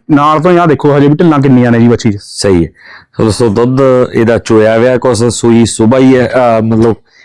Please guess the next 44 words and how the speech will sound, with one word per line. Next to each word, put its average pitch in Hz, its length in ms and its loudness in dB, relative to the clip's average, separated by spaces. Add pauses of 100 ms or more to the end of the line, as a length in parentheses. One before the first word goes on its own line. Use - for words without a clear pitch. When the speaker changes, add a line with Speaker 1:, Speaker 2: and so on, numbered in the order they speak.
(140)
Speaker 2:
ਕੱਲ੍ਹ 185 220 2
ਸੂਈ 214 200 2
ਦੱਸਿਆ? 202 240 -2
Speaker 1:
ਰਾਤ 160 180 0
ਦੀ 190 140 2
ਸੂਈ। 156 140 0
Speaker 2:
ਰਾਤ 143 340 0
ਸੂਈ 139 300 2
ਹੈ। 151 60 2 (440)
ਭਲੂਣ 165 300 2
ਹਵਾਨੇ 147 380 0
ਤੇ 151 100 2
ਦਿਸਦੀ 143 380 2
ਹੋਣੀ 143 220 2
ਹੈ 135 60 2
ਤੁਹਾਨੂੰ, 135 240 0
ਖੈਰ 131 200 0
ਉੱਥੋਂ 131 280 -2
ਵੀ 147 80 2
ਆਈਡੀਆ 127 280 2
ਹੋ 120 140 2
ਜਾਣਾ। 120 240 0 (760)
ਇਹਦਾ 202 220 2
ਵੀ 208 100 2
ਥਣ 151 260 -2
ਹੱਥੀਂ 143 260 -2
ਚੁਆਈ 120 260 2
ਵਾਲੇ, 139 200 2
ਦੋਨੇ 175 320 2
ਵੈੜਾਂ 175 280 2
ਲਗਭਗ 151 680 0 (520)
ਕਾਪੀ 143 380 0
ਜੀ 147 220 2
ਇੱਕ 120 220 -2
ਦੂਜੇ 131 340 2
ਦੀਆਂ, 135 260 0 (340)
ਤੇ 123 120 0
ਦੋਨਾਂ 170 360 0
ਦੇ 170 140 2
ਥਣ 131 420 -2
ਹੱਥੀਂ 120 240 -2
ਚੁਆਈ 104 320 0
ਵਾਲੇ 92 360 -2
ਆ। - 100 -20